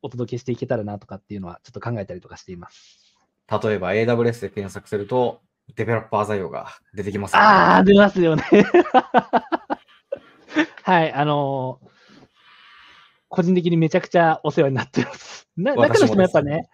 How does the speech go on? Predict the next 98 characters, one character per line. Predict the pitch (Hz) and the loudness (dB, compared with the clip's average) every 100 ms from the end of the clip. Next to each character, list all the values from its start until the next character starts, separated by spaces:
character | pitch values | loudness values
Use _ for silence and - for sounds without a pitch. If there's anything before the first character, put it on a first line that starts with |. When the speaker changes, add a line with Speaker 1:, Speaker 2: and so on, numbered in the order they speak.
| - | -8
Speaker 1:
は | 220 180 | 0 0
い、 | 143 | 0
助 | 139 | -2
け | 202 | 2
ら | 190 | 4
れ | 190 | 4
ま | 190 | 0
す | |
よ | 131 | -2
ね、 | 123 | -4
あ | 123 | -6
れ | |
っ | 120 | -8
て | - | -8
ね。 | 143 156 | -12 -10
Speaker 2:
は | - 104 | -2 -2
い、 | 90 _ | -2 _
そ | - 104 | -6 -6
う | |
な | 82 | -6
ん | |
で | 82 | -12
す | - | -8
ね。 | - | -2
Speaker 1:
は | 175 139 | 0 -2
い。 | - _ - | -10 _ -10
Speaker 2:
<laughs> | 208 220 180 147 - 254 247 240 214 | -8 -8 -10 -16 -14 -12 -12 -14 -12
Speaker 1:
い | 170 | -6
や | 202 185 185 | -4 -2 -2
ー、 | |
あ | 180 | -2
り | 180 | -2
が | 185 180 | -2 -2
と | 180 | -2
う | 175 | 0
ご | 170 | 0
ざ | 175 | -2
い | |
ま | 170 165 | -2 -6
す。 | _ _ _ - | _ _ _ -8
ち | |
ょ | 294 | -2
っ | |
と | 262 | -2
ま | |
た、 | 196 | 0
は | - 220 | 2 2
い、 | |
ぜ | 185 | 2
ひ、 | 196 151 | 0 -2
あ | |
の、 | 139 | -2
こ | 143 | 0
れ | 170 | 0
か | 165 | 0
ら | |
も | 143 | -4
継 | 131 147 | -4 -6
続 | 139 | -6
し | - | -6
て | 151 | -6
や | |
っ | 139 | -4
て | 143 | -8
い | 143 | -8
け | 151 | -6
れ | 147 | -4
ば | 131 | -4
と | 127 | -6
思 | 123 | -6
い | |
ま | 127 | -6
す | 127 | -8
の | 117 | -10
で、 | 110 107 | -10 -10
こ | 131 | -6
れ | |
か | 123 | -2
ら | - | -2
も | 107 104 | -4 -12
よ | 131 | -10
ろ | 123 | -10
し | - | -10
く | 123 | -10
お | 120 | -8
願 | 120 127 127 | -6 -6 -6
い | |
し | 123 143 | -6 -6
ま | 151 160 | -2 -2
す。 | 160 - | -4 -10
Speaker 2:
は | |
い。 | |
お | 101 | -12
願 | |
い | 90 | -10
し | 95 | -8
ま | 92 | -10
す。 | - - | -12 -20